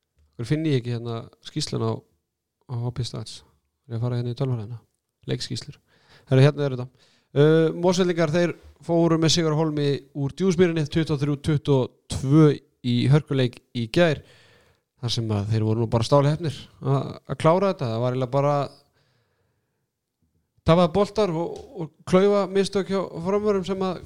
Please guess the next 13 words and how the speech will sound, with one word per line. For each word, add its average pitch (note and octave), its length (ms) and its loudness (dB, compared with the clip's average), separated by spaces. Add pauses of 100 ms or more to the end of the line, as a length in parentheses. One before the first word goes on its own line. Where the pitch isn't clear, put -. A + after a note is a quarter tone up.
(100)
gáfu A3 420 -2
Aftureldingu G#3+ 520 -2
sigur F3 340 -2
þegar D#3+ 160 0
upp E3+ 80 -4
í F3 60 -6
staðið. C#3+ 260 -2
En A#2 140 -6 (160)
Arnór D3 260 -2
Freyr D3 100 -2
Stefánsson, D3+ 460 0
hann D3+ 100 0
var D3 280 0